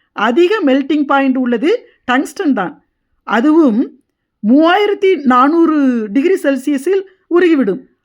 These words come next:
ஆனால் பூமியின் நடுப்பகுதியின் அக்கினியாகிய வெப்பநிலை ஐயாயிரத்தி நானூற்றி முப்பது டிகிரி செல்சியஸாக உள்ளதே. நம்ம கற்பனை பண்ணி கூட பார்க்க முடியாத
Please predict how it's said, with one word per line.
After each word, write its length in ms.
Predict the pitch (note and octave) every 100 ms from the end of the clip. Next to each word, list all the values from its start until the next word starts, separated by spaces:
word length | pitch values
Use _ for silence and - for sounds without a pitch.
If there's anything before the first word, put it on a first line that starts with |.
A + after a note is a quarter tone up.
| _
ஆனால் 420 | G3+ A3 A#3+ B3+ C4
பூமியின் 440 | A#3+ C4 C4+ C4
நடுப்பகுதியின் 720 | G#3+ A3 C4+ B3 B3+ B3 D4 - _ _
அக்கினியாகிய 640 | - F#3+ C#4 C#4 C#4 C4 C#4
வெப்பநிலை 560 | G#3 G3 C4+ C4 G#3 A3+ F4 - _ _
ஐயாயிரத்தி 680 | - G#3 B3+ C#4+ D#4 D#4 D#4+ D4+
நானூற்றி 580 | A#3+ A#3+ C4 D4 - D4+ D4 - -
முப்பது 400 | B3 B3 C#4 B3
டிகிரி 300 | A#3+ F4 G4 F4+ _ _
செல்சியஸாக 580 | - C4 C4 C#4+ C4+ A#3
உள்ளதே. 380 | G#3 G3 A3+ C#4 - _ _ _ _ _ G#3
நம்ம 280 | G#3+ A#3+ G#3+
கற்பனை 460 | G3+ F3+ F3 D#4
பண்ணி 220 | C#4 A#3 A#3+
கூட 220 | B3 B3+ F#3+ G#3+ C#4+ - _ _
பார்க்க 300 | G#3+ G#3 A#3+ B3+
முடியாத 500 | B3+ C#4 D4 E4